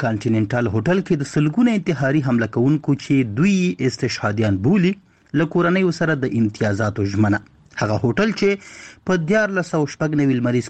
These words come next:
کال کې د دوی وسلوالو پرې برید وکړ. په دې حمله کې د څوارلس بهرانیانو په ګډون دوه ویشت تنه وژل شول او دولس نور ټپیان شول او طالبانو یې مسؤلیت ومانه. دوه ورځې وړاندې یاد نیمه دولتي هوټل ته د طالبانو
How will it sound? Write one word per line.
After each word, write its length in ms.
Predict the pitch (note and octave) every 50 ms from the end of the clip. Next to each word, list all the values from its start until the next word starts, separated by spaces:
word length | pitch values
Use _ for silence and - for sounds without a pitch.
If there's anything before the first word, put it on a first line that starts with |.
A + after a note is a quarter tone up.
| - C3
کال 180 | C3 C#3+ D3+ D3 D3
کې 240 | - E3+ F3 E3 D3+
د 140 | C#3+ B2 A#2+
دوی 160 | B2+ C#3 C#3 C#3+ - -
وسلوالو 680 | A2 G#2+ G#2 - - A2+ G#2 G#2 B2+ D#3 E3+ D3 A2+ G#2+ -
پرې 300 | A2 G#2+ A2 G2+ A2+ G2
برید 260 | G#2 A2 G2+ F#2+ G#2 G2+
وکړ. 280 | G2 - A2 G#2+ G2+ G#2 - _ _ _ _ _ _ _ _ _ _ _ -
په 120 | F#3+ G3
دې 180 | F#3+ G#3+ F#3+ F3+
حمله 180 | F#3+ F#3+ F#3+
کې 180 | F3+ - F#3+ F#3 F3 D#3+
د 100 | D#3+ D#3 D3+ D3 -
څوارلس 500 | - F3 F#3 F#3 E3+ D#3+ C#3 C3 - - B2+ A#2+
بهرانیانو 520 | G#2 G#2+ B2 A#2+ A#2 B2+ C3 C3 C3 B2 G#2+ -
په 60 | G#2+ G2+
ګډون 240 | G#2+ G#2 B2+ C#3 C#3 B2 G#2 G#2+
دوه 100 | E3 G#3+ G#3+
ویشت 160 | F3 - -
تنه 180 | E3 D3 D#3 D3+ D3+
وژل 260 | D3 C#3 C3+ C#3+ C#3 C3+
شول 180 | - F3 F#3 G3+
او 120 | G3+ F3
دولس 360 | D3 C3+ C#3+ D3 C#3+ C3 A#2 - -
نور 300 | C3 C3+ D3 D#3+ D3+ - - A#2
ټپیان 340 | A2 A2 - D3 D#3 E3 D#3 -
شول 180 | F3+ F3+ F#3+ F#3+ - _ _ _ - A#2+
او 100 | B2+ D#3 E3+ -
طالبانو 440 | C3+ A2 G#2+ G#2 G2+ G#2 A2 B2 C#3+
یې 200 | D3+ F3 F3+ F3
مسؤلیت 500 | C#3 - - - B2+ B2 C3+ C3+ B2 - A2+
ومانه. 440 | G#2 G2+ G2+ G#2+ G#2 G#2+ A2 A2 G#2+ - _ _ _ _
دوه 200 | - D3 D#3 G#3+ A#3 A#3
ورځې 220 | A3+ A3 F#3 F#3
وړاندې 300 | F3+ F3+ F#3 F#3+ G3 F3+
یاد 440 | F#3 F3 F3+ F#3+ G3 G3 F3 D#3+ - C#3 C#3 C#3+
نیمه 180 | D3 E3 F#3
دولتي 400 | F3+ D#3 D3+ C#3 C3 C3+ - F3
هوټل 280 | D3+ D3 C3+ - D#3+ D#3+ -
ته 80 | F3 D#3
د 60 | D3+ -
طالبانو 480 | C#3 A#2+ A#2 A#2 A#2 C3 C#3 C#3+ D3+ D3+